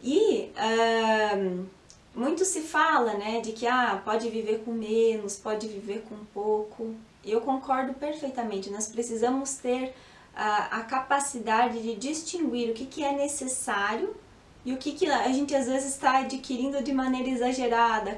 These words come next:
compulsiva, só pra alimentar um prazer momentâneo. Mas o ter, o ter posses, o ter riquezas não é errado.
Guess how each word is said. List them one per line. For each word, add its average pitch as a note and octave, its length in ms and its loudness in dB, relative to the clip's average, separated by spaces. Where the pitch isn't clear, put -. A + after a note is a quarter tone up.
compulsiva, B3 1000 -2
só D#4+ 320 2
pra C#4+ 280 2
alimentar B3 760 0
um C4+ 80 -2
prazer C4 380 0
momentâneo. B3 720 -2
Mas C4+ 680 4
o D4 100 0
ter, E4 580 2
o A3+ 80 -8
ter D4 300 2
posses, A#3 680 2
o A#3 60 0
ter C4+ 200 4
riquezas B3+ 840 0
não E4 200 0
é G#4+ 200 -2
errado. F3+ 500 -4